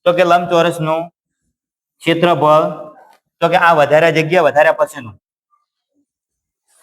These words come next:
ચલો, નવું કેટલું મળે આપણને હોય? લંબાઈ મળે પંદર પોઇન્ટ, પહોળાઈ કેટલી મળે? તેર. એકસો પંચાવન ગુણ્યા તેર કરો.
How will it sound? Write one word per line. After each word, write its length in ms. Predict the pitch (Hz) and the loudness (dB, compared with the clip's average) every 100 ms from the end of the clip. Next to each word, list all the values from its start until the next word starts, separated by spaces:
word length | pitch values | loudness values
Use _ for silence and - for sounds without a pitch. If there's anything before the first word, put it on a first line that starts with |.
| - - - _ _ _ | -20 -20 -20 _ _ _
ચલો, 140 | 185 | 0
નવું 240 | 180 180 185 | 2 0 0
કેટલું 220 | 196 196 | -2 0
મળે 160 | 190 190 | 2 0
આપણને 340 | 190 185 185 | 0 -4 -2
હોય? 280 | 180 185 185 - _ _ | 0 0 -2 -14 _ _
લંબાઈ 300 | 143 160 180 | -6 -2 0
મળે 220 | 190 180 185 | 2 0 0
પંદર 580 | - _ 165 170 175 | -6 _ -4 0 -2
પોઇન્ટ, 380 | 156 175 175 185 - _ _ _ - _ _ _ _ _ _ _ _ | 0 0 0 -4 -12 _ _ _ -20 _ _ _ _ _ _ _ _
પહોળાઈ 280 | 151 156 180 | 0 2 2
કેટલી 180 | 185 190 | 0 -2
મળે? 580 | 175 175 185 185 - - _ _ | 0 2 0 -4 -12 -20 _ _
તેર. 200 | 156 117 101 - - _ _ _ _ _ _ _ _ _ _ _ _ _ _ _ _ _ _ _ _ | -4 -4 -8 -20 -20 _ _ _ _ _ _ _ _ _ _ _ _ _ _ _ _ _ _ _ _
એકસો 500 | 160 185 - 214 233 | -2 -2 0 2 2
પંચાવન 760 | 226 196 185 - 208 214 220 214 | 2 0 -2 -2 0 2 2 -2
ગુણ્યા 240 | 190 196 | -2 -2
તેર 220 | 196 185 165 | 0 -2 0
કરો. 380 | 143 - - | -2 -2 -8